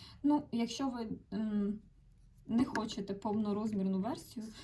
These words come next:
рекомендую взяти набори ось такі. Такий він йшов в ось такій сумочці. Дуже непоганий, чесно вам скажу, але все-таки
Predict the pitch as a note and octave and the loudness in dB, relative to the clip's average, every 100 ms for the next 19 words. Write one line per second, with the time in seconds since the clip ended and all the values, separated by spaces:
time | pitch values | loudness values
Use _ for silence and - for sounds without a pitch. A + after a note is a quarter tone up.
0 | - A3+ A#3+ C4+ G#4+ G4+ G#3+ A#3 C4 - | -10 -4 4 6 6 2 2 -2 -6 -4
1 | G#3 G#3 - - C4+ C4+ A3+ F#3 F#3 F3 | -4 -4 -4 2 6 6 4 2 2 -2
2 | B3+ - F#3+ - A3 - - - - - | -6 -8 -10 -6 -8 -8 -16 -18 -18 -18
3 | - - - A3+ G#3 G3 - G#3 G3 G3+ | -16 -10 -6 -2 0 -2 -2 -2 0 -2
4 | - - F#3+ G#3+ - - A#3 G#3 A#3+ - | -2 -10 -8 -8 -6 0 2 2 0 -2
5 | - - F4+ - - - - - - - | -8 -6 -6 -6 -20 -20 -20 -20 -20 -20
6 | - - - - - - - F4 A#4 A4 | -20 -20 -20 -14 -14 -14 -12 -10 -10 -12
7 | - C4+ A#3+ G3 F#3+ F#3+ C4+ B3 A#3 G3+ | -8 -6 -6 -8 -8 -10 -10 -10 -10 -12
8 | G3+ A#3 B3+ A#4 - A#3 B3 D4+ D#4 D4+ | -12 -10 -4 -2 0 0 0 0 2 0
9 | D4 - - - - B3+ B3+ B3 A#3+ A3+ | 0 -8 -20 -14 -4 -4 -4 -6 -4 -2
10 | A3 G#3+ | -2 -4